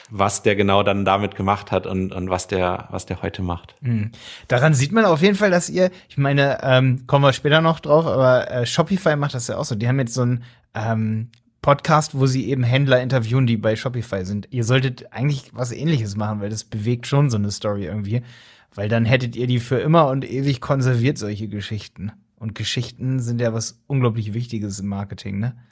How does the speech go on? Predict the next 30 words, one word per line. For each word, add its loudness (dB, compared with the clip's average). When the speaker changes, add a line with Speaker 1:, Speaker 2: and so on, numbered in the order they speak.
Speaker 1:
Ähm, 2
ja, 6
das, -2
das 2
stimmt 2
total. 2
Da 2
sind 2
wir 6
auch -2
wirklich 0
schon 2
immer 4
so 0
ein -2
bisschen -2
schwach, 0
äh, -4
gewesen. 0
Das -4
heißt, -4
wir -2
sind -2
immer 4
die, 0
die 2
versucht -2
haben, 2
irgendwie, 0
äh, -12